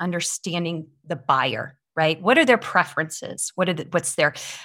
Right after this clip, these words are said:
uh, profiles, their needs, and, and even the behaviors, right? We start to really track their behavior throughout the buyer journey. And this helps us bringing in that data to guide marketing strategy and the programs that we invest in.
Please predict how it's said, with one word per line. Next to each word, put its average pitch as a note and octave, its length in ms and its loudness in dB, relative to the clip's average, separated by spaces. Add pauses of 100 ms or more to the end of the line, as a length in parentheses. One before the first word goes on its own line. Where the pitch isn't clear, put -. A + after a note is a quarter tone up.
uh, D#3 180 2
profiles, G#3+ 680 6
their D#3 140 -4
needs, G#3 560 0
and, F#3+ 160 -4
and G3+ 120 4
even C#4+ 220 0
the E4+ 60 -2
behaviors, - 800 -8
right? F#3 120 0
We F#3+ 60 -6
start B3 320 2
to G#3+ 100 -2
really A3 240 2
track - 400 2
their G#3 100 -2
behavior F3+ 440 -8
throughout D#3+ 460 -2
the D#3+ 60 -10
buyer C#3+ 280 -6
journey. D#3 440 -6 (440)
And A3+ 160 4
this F4+ 220 2
helps - 420 0
us F3 400 2 (100)
bringing G3+ 300 2
in G#3 140 2
that F3+ 180 -2
data D#3+ 240 -4
to - 160 -8
guide F3+ 500 2
marketing F3 360 -4
strategy G#3 800 -2 (320)
and A3+ 120 2
the A3 60 0
programs B3+ 520 -2
that E3+ 280 -2
we E3 120 -6
invest D#3 440 -6
in. - 180 -6